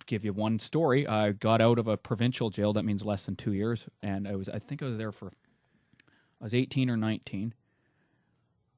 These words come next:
I was there for four months or something like that, just some petty shit. And, uh, the guard, a nice guard, he said, "Hey, good luck out there."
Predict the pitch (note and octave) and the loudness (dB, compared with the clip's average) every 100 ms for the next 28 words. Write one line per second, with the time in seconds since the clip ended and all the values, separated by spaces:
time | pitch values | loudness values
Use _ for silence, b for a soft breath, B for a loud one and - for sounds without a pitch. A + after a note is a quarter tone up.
0 | _ - G2+ A2 B2 A#2 G#2+ G#2 - G#2 | _ -18 -16 -10 -10 -10 -16 -20 -10 -8
1 | G#2 G2 G2+ - G#2 - G2+ G2+ F#2+ - | -6 -8 -10 -12 -14 -12 -12 -10 -12 -12
2 | F#2+ - - G2 _ - G2 - G2 - | -14 -14 -16 -18 _ -20 -16 -12 -12 -12
3 | A2+ - G2+ G2+ - - G2+ - G#2+ G2 | -14 -12 -8 -8 -8 -10 -10 -10 -10 -8
4 | F#2+ F#2+ F2+ F2 _ G2+ G#2 A#2 G#2 G#2 | -8 -10 -12 -14 _ -16 -10 -8 -8 -8
5 | G#2 A#2 B2+ - G2 G2+ G#2+ - - - | -4 -2 -2 -2 -2 0 -2 -8 -16 -12
6 | G2+ F#2+ - B2+ A2+ - _ _ _ _ | -10 -8 -8 -6 -6 -10 _ _ _ _
7 | _ D#3 A2 C3+ - F2+ - F2+ | _ -4 -2 -2 -2 -6 -6 -14